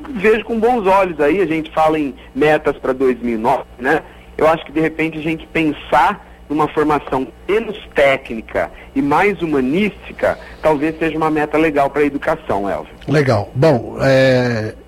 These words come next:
Speaker 2: Eu queria até avisar você, Glauco, Gilson, que a gente ia tá também na, na linha, né, com a deputada federal, né, a Manuela Dávila, lá de Porto Alegre.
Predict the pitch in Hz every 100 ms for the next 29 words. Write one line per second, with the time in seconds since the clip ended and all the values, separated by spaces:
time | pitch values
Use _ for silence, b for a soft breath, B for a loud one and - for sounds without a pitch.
0 | - - 180 175 208 220 240 214 170 160
1 | 143 - 151 156 120 131 156 165 - 123
2 | 107 196 202 131 - 170 185 165 156 214
3 | 240 220 208 208 175 196 214 170 160 170
4 | 180 170 180 175 226 175 117 131 165 -
5 | 160 156 143 170 165 160 180 175 175 160
6 | 156 - - 220 196 156 139 170 160 117
7 | 175 - 127 131 139 135 151 165 147 120
8 | 131 160 127 117 113 175 180 - 180 165
9 | 156 175 170